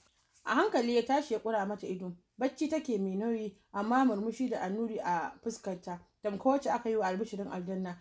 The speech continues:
A hankali ya ɗaga ta, san ba ta da wani nauyi, tamkar ba ta cin abinci.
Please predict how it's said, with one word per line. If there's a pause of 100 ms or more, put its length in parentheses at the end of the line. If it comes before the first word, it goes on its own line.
(180)
A
hankali
ya
ɗaga
ta, (160)
san
ba
ta
da
wani
nauyi,
tamkar
ba
ta
cin
abinci.